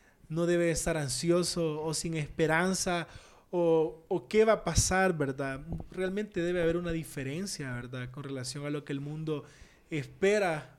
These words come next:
para el mundo, ¿verdad? Nosotros, eh, yo creo que es, es súper importante tener siempre presente la segunda venida de Cristo. Que Dios tiene todo un plan y que todo lo que está pasando,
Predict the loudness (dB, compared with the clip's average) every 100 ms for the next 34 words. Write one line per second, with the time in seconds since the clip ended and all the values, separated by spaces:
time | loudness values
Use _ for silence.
0 | -2 2 2 0 -2 -2 -2 -4 -4 -6
1 | -8 -8 -10 -6 -4 -4 -6 -16 _ -20
2 | -20 -20 -20 -20 -18 -6 -2 -2 -2 -4
3 | -4 -4 -4 -4 -6 -6 -8 -8 -4 -4
4 | -4 -4 -6 -4 -2 -2 -2 -4 -4 -6
5 | -6 -4 -2 -2 -4 -8 -16 -20 -20 -20
6 | -20 _ -10 -6 -2 -2 -2 -2 -2 -2
7 | -2 -4 -4 -6 -8 -6 -6 -4 -4 -6
8 | -6 -8 -8 -8 -10 -14 -16 -18 -20 _
9 | -20 _ _ -2 2 2 2 2 2 4
10 | 4 4 -2 0 0 0 -2 -2 -4 0
11 | 0 0 -4 -8 -8 -6 -6 -4 -2 -4